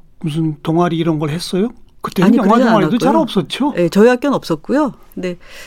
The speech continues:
Speaker 2: 영화 동아리 활동을 안 했지만 굉장히 영화를 좋아했고,
Speaker 1: 음.
Speaker 2: 네, 개인적으로 굉장히 영화를 찾아다니면서 보고 그런 영화광 소녀로서의, 예,
Speaker 1: 어려서부터?
Speaker 2: <laughs> 기억은 있죠. 네.
Speaker 1: 어, 그랬군요.
Speaker 2: 예.
Speaker 1: 그럼 본인이 아주 선망하고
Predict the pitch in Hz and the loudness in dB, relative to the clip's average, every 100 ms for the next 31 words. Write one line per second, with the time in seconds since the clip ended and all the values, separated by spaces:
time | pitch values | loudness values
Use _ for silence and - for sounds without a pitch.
0 | - - 185 190 180 185 190 190 202 208 | -20 -10 -8 -6 -4 -4 -2 -2 -2 -2
1 | 202 151 147 156 - 160 165 165 175 190 | -2 -2 -2 -4 -6 -6 -4 -2 0 0
2 | 139 165 165 - 139 151 139 - 202 180 | 2 0 -2 -4 -2 -2 -6 -8 -8 -4
3 | 156 135 127 120 143 139 139 - - - | -4 -4 -6 -6 -6 -8 -10 -16 -20 -12
4 | - 185 214 208 196 165 151 160 156 151 | -2 2 4 4 2 0 -2 -2 -4 -6
5 | - - - - _ - 151 160 151 - | -10 -20 -20 -20 _ -8 -4 -4 -4 -6
6 | 247 285 262 220 190 - 151 147 131 139 | -4 -2 0 0 -2 -6 -8 -8 -6 -4
7 | 143 151 139 - - 165 147 147 143 - | -4 -6 -10 -18 -10 -4 -2 -4 -6 -14
8 | - - - 139 147 196 196 175 165 156 | -20 -20 -12 -4 0 2 4 2 2 0
9 | - - - 240 247 226 - 160 139 131 | -2 -8 -2 2 4 2 0 -4 -4 -6
10 | - 151 185 - 175 - 180 190 156 170 | -4 2 2 2 -2 0 2 4 2 0
11 | - 190 202 151 - 143 143 147 151 160 | 2 4 4 0 -4 -8 -4 -2 0 0
12 | 170 185 202 - 143 - 131 117 - 147 | -2 -2 -4 -4 -6 -6 -8 -10 -8 -8
13 | 139 - 285 277 - 202 247 247 254 226 | -8 -8 2 2 6 8 8 8 6 2
14 | - - - 208 208 - 285 294 247 247 | -6 -12 -2 -2 -2 -2 2 2 2 0
15 | 233 208 | 0 -2